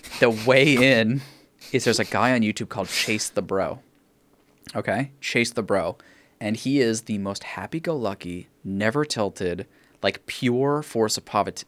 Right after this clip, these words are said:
positivity invader guy I've ever seen. And he loves every trick that everyone shows at him.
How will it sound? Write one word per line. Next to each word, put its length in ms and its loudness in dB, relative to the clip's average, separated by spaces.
positivity 600 -4
invader 480 -2
guy 340 -2
I've 160 2
ever 260 0
seen. 320 -4
And 100 -10
he 160 -2
loves 360 0
every 340 0
trick 280 -2
that 100 2
everyone 340 0
shows 260 -2
at 100 -6
him. 240 -6